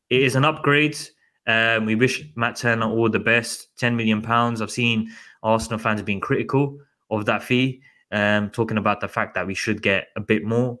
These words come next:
for Matt Turner. But the fact that we wanna get David Raya in, quite, quite quickly, quite soon.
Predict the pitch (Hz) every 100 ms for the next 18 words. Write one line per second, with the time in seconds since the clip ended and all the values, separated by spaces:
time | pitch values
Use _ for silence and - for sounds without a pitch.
0 | _ - 117 117 - 127 123 123 123 -
1 | - _ _ - 110 113 143 - - 110
2 | 110 110 104 104 92 104 101 101 107 107
3 | 104 113 113 113 - _ _ _ _ _
4 | _ _ - - 104 - 110 98 - 110
5 | 117 110 113 95 - 113 113 117